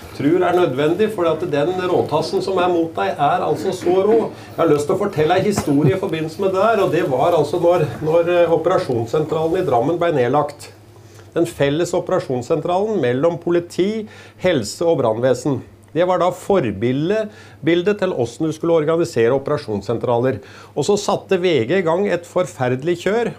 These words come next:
og sa det at det her hadde politiet nedlagt operasjonssentralen mot Stortingets vilje. Husker dere den svære, øh, skriverien som var omkring det der sånn? Og det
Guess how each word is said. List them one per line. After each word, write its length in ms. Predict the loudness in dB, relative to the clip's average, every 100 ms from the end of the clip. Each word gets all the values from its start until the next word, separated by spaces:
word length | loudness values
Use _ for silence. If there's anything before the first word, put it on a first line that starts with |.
| -10
og 120 | -8
sa 180 | -2 0 0
det 100 | 0
at 160 | -2 -2
det 40 | -6
her 320 | -2 -2 -2 -4
hadde 240 | -6 -4 0
politiet 480 | 0 0 0 2 2
nedlagt 440 | 2 0 -2 -2
operasjonssentralen 880 | -2 0 0 -2 0 -2 0 0 2
mot 160 | 2 2
Stortingets 480 | 0 0 2 -2 0
vilje. 380 | 0 2 2 2 -2 -4
Husker 320 | 0 0 2 2
dere 260 | 2 2
den 160 | 2 0
svære, 380 | 2 2 4 4 2
øh, 480 | 2 0 0 0 0
skriverien 480 | 2 4 4 4 2
som 120 | 0
var 160 | 0 0
omkring 200 | 0 0
det 120 | 0
der 120 | 0
sånn? 220 | -2 -4 -8 -16 -14 -14 -16 -20 -20 -4
Og 120 | 0
det 100 | 4